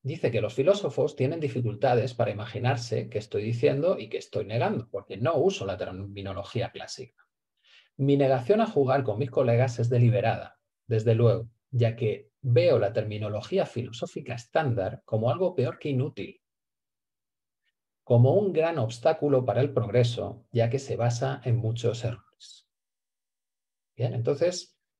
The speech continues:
vamos a hablar de filosofía, vamos a hacernos las preguntas filosóficas profundas, pero vamos a salir de lo que ya nos han dicho que es.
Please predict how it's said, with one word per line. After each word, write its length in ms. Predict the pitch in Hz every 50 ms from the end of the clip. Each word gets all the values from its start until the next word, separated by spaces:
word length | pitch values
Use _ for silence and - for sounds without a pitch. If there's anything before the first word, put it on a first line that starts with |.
| _ _ _ _ _ _ _ _ _ _ _
vamos 240 | - 160 190 196 190
a 40 | 180
hablar 200 | 160 156 147 139
de 60 | 131
filosofía, 580 | 117 - 120 113 - - 104 - 117 120 131 123
vamos 220 | 107 113 123 120
a 40 | 139
hacernos 460 | 123 - - 131 120 127 113 92 -
las 120 | - -
preguntas 380 | - _ - 107 113 117 127 120
filosóficas 640 | - 117 117 113 - - 117 - 120 117 117 117
profundas, 460 | - - 143 - 151 139 120 123 123 -
pero 520 | - - 160 170 165 165 165 - _ _ _ _ _
vamos 320 | 131 131 151 160 143 -
a 60 | 131
salir 600 | 120 - 120 117 117 131 131 117 - - - - - _ _ _ _ _ _ -
de 180 | 113 113 113
lo 140 | 107 107 110
que 160 | 117 120 113
ya 160 | 117 131 131
nos 260 | 131 123 131 123 - 123
han 220 | 120 120 117 113
dicho 400 | 117 117 117 - - 110 101 -
que 220 | - - - -
es. 380 | - - - - - - _ _